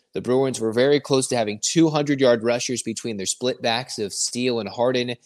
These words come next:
And I'd just like to see what U C L A's been doing. I listened to the Chip Kelly interview prior to practice on Sep-, on the, the Monday practice for U C L A on the posting of this podcast. And what Chip Kelly had to say to the media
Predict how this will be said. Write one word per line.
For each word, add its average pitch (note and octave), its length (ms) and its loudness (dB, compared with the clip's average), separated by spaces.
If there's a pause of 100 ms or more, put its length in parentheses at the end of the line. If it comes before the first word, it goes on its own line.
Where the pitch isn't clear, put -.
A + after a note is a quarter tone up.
(300)
And B2 140 -2
I'd D#3 120 0
just G3+ 160 -4
like C#3+ 220 2
to C3+ 80 -2
see C3+ 220 -2
what A2+ 220 -4
U A#2 80 -4
C A#2 180 -4
L A2 80 -2
A's G#2 140 -4
been F#2+ 200 -10
doing. E2 340 -12 (240)
I G2+ 100 0
listened C3+ 340 0
to A#2 60 -8
the G#2+ 80 -6
Chip - 240 -6
Kelly A#2+ 360 0
interview A#2+ 480 -4 (260)
prior C3+ 280 0
to A#2 60 -2
practice B2 540 -6
on G2+ 160 -6
Sep-, - 160 -4 (260)
on G2 240 -10
the, F#2+ 100 -6
the G2 200 -8
Monday C3 320 2
practice B2 480 2
for C3 120 -4
U A#2+ 180 0
C A#2 180 -2
L G#2+ 120 0
A G#2 280 -4 (240)
on F#2+ 140 -8
the F2+ 40 -8
posting B2 380 0
of A2 80 -2
this A2 120 -2
podcast. G#2 680 -2
And G#2+ 180 -10 (360)
what - 140 -2
Chip F#3 200 0
Kelly D3+ 200 6
had C3 100 0
to C3 40 -4
say C#3+ 200 0
to C3 80 -2
the A2+ 80 -8
media B2 480 -4